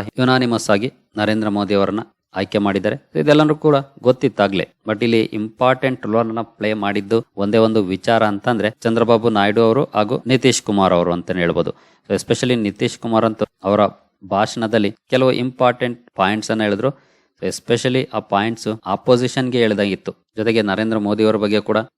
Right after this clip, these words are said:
ಸಾಕಷ್ಟು ಪಾಸಿಟಿವ್ ಆಗಿ ಮಾತಾಡಿದ್ರು. So ನೋಡ್ಬೋದು, ನಿತೀಶ್ ಕುಮಾರ್ was to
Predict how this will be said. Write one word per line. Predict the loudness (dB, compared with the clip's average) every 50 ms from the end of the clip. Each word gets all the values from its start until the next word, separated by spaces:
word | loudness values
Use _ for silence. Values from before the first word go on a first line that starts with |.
| _ _
ಸಾಕಷ್ಟು | -12 -10 -4 -4 -6 -4 -4 -8 -10 -8 _
ಪಾಸಿಟಿವ್ | -2 -2 -2 -2 -2 0 0 0
ಆಗಿ | 2 0 0
ಮಾತಾಡಿದ್ರು. | -2 -2 -4 -2 -2 -2 -2 0 -2 -4 -4 -6 _ _ _ _ _ _ _
So | -10 -6
ನೋಡ್ಬೋದು, | -4 -2 -2 0 0 0 -2 -4 _
ನಿತೀಶ್ | -8 -10 -4 -2 -2 -2 -2
ಕುಮಾರ್ | -6 -8 -4 -2 0 0 2
was | 2 2 0 0 -4
to | -6